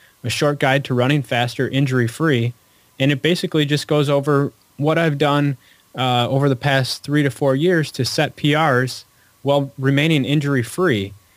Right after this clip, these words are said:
And in the past, I suffered with a lot of injuries,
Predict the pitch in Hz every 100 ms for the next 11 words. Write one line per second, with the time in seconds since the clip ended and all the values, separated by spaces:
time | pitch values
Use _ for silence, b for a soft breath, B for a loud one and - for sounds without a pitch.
0 | b - 104 110 110 131 131 - 151 143
1 | - 120 117 135 131 120 113 117 117 123
2 | 131 120 127 123 127 123 -